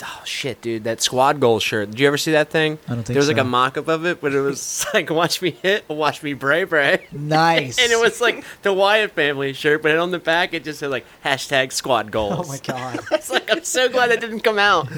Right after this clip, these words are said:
Speaker 1: but at the same time, like, I would love if that shirt came out. I would
Speaker 2: Yeah.
Speaker 1: own several of them, probably.
Speaker 2: <laughs> Yeah, uh, <laughs> yeah, yeah, I would too.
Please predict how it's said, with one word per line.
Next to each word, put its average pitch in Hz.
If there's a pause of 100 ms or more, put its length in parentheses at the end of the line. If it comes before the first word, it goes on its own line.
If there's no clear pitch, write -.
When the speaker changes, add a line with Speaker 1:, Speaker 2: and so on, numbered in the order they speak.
(160)
Speaker 1:
but 190
at 175
the 190
same 196
time, 190
like, 156
I 123
would 123
love 117
if 101
that 107
shirt 117
came 104
out. 98
I 139
would 190
Speaker 2:
Yeah. 127
Speaker 1:
own 127
several 139
of 98
them, 95
probably. 117
Speaker 2:
<laughs> 160
Yeah, 180
uh, 165
<laughs> -
yeah, 165
yeah, 143
I 151
would 147
too. 147